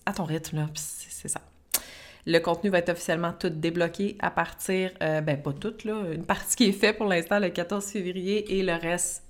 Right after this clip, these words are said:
normalement, je croise les doigts, ça devrait être fait d'ici le dix-neuf mars prochain. Sinon, c'est sûr que ça vient dans un avenir très, très proche, là. Je suis sur le dossier à cent pour cent. Mais, euh, et si tu veux choisir de payer en totalité aussi, c'est un paiement avec taxes incluses de quatre cent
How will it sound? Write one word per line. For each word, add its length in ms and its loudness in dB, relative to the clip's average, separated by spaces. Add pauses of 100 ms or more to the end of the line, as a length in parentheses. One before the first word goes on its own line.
(220)
normalement, 1000 8
je 100 0
croise 220 2
les 120 2
doigts, 320 6
ça 200 2
devrait 240 2
être 80 -2
fait 200 -4
d'ici 520 -6
le 300 4 (280)
dix-neuf 440 -4
mars 260 -6
prochain. 520 -4 (400)
Sinon, 380 0
c'est 160 -6
sûr 180 -4
que 100 -10
ça 160 -4
vient 140 0
dans 180 -4
un 100 0
avenir 280 -4
très, 160 -6
très 180 -6
proche, 320 -6
là. 80 -4
Je 100 4
suis 320 0
sur 160 -4
le 120 2
dossier 420 -2 (100)
à 100 6
cent 180 -4
pour 160 -6
cent. 160 0 (520)
Mais, 380 0
euh, 220 0
et 100 -4
si 160 -8
tu 160 -8
veux 60 -2
choisir 320 -2
de 60 -16
payer 160 0
en 40 0
totalité 440 -4
aussi, 260 -4
c'est 320 -2
un 80 2
paiement 240 0
avec 260 -4
taxes 220 -2
incluses 320 -4
de 80 -4
quatre 320 -8
cent 140 -6